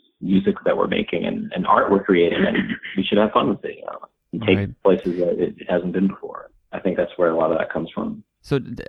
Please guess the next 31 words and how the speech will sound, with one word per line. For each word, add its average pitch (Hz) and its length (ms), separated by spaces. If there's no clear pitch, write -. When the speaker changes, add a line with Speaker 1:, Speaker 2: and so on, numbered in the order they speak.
Speaker 2:
Damien, 143 380
with 143 100
the 143 60
production 135 480
stuff, - 240
like, 123 140
what's 165 300
the 143 120
one 123 480
most 120 280
important 120 380
thing 117 120
that 113 140
you 113 100
look 113 240
for 107 340
or 110 140
that 104 120
you 113 140
try 113 340
to 104 100
do 104 440
with 110 200
your 190 120
production? 104 440
'Cause 110 120
it 123 80
has 147 180
a 123 40
very 113 340
unique 107 540